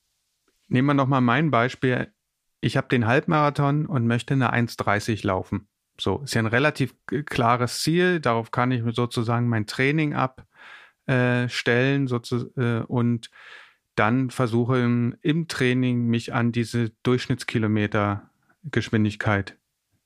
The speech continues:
heranzupirschen. So. Für dich würde das ja heißen, also wenn man sich jetzt diese, die, die, äh, Ironman-Zeiten anguckt, irgendwas zwischen sieben, fünfundvierzig und acht Stunden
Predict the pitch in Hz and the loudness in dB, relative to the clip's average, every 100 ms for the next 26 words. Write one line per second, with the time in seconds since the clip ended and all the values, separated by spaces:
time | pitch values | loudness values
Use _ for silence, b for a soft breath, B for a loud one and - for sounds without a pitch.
0 | _ - 110 113 107 - - 110 101 - | _ -2 2 4 2 0 0 0 0 -2
1 | 92 - _ _ - 95 92 B B B | -4 -6 _ _ 0 0 0 B B B
2 | B B B B B _ _ _ - 110 | B B B B B _ _ _ -2 0
3 | 131 202 - 123 110 104 98 98 95 98 | 2 0 2 2 2 0 2 2 2 0
4 | 104 139 180 240 _ - 101 107 104 110 | 0 0 -2 -4 _ -4 -2 0 0 2
5 | 117 110 107 120 - - 120 113 110 107 | 2 0 0 -2 -2 -2 0 2 2 0
6 | 110 107 113 107 107 - 104 104 101 104 | -4 -4 -2 0 -2 -2 0 0 0 -2
7 | 104 101 - 107 127 139 135 131 135 - | -2 -2 -2 0 0 0 0 -2 -4 -2
8 | 123 127 131 117 131 - 135 - 135 135 | -2 0 -2 -2 -2 -2 -6 -4 -2 -2
9 | 165 131 - - 127 127 120 147 175 - | -2 -4 -4 -4 -2 -2 -2 -2 -2 -2
10 | 151 147 - 143 - 131 123 127 - - | -2 -2 -2 -4 -2 -2 0 -2 -4 -4
11 | - 135 139 113 98 | 0 0 0 -2 -6